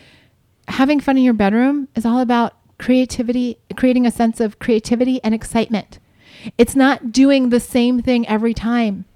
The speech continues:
Some of you are killing your sexual intimacy by holding on to so much fear that you can't do something different.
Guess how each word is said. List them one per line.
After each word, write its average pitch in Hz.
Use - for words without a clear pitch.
Some 285
of 320
you 277
are 233
killing 269
your 240
sexual 226
intimacy 254
by 220
holding 254
on 226
to 226
so -
much 226
fear 202
that 214
you 214
can't 214
do 226
something 208
different. -